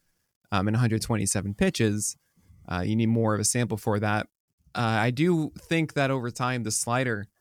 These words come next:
can be a really nice secondary offering, twenty-five percent swing strike rate in its small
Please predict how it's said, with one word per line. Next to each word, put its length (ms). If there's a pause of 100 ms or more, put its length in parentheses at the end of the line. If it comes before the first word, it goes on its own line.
(360)
can 200
be 120
a 80
really 600
nice 380
secondary 560
offering, 380
twenty-five 400
percent 320
swing 180
strike 300
rate 100
in 140
its 160
small 400